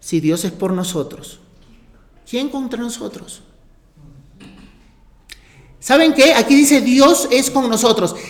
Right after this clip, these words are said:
Eras enemigo de la cruz. Antes de conocer a Cristo no querías saber nada de Dios.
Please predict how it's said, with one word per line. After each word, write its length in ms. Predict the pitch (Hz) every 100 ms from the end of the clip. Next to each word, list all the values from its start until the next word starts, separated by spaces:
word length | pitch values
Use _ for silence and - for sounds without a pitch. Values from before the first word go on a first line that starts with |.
| - - _
Eras 320 | 262 311 320 -
enemigo 680 | 262 247 240 269 330 247
de 100 | 220
la 120 | 196
cruz. 440 | 196 170 139 - - - - _ _ - - - - - _
Antes 360 | 190 294 339 330
de 120 | 339
conocer 320 | 277 277 285
a 80 | 277
Cristo 360 | 277 294 285 269
no 120 | 269
querías 300 | 262 269 254
saber 320 | 233 220 220
nada 340 | 220 226 226
de 140 | 220 190
Dios. 380 | 175 113 -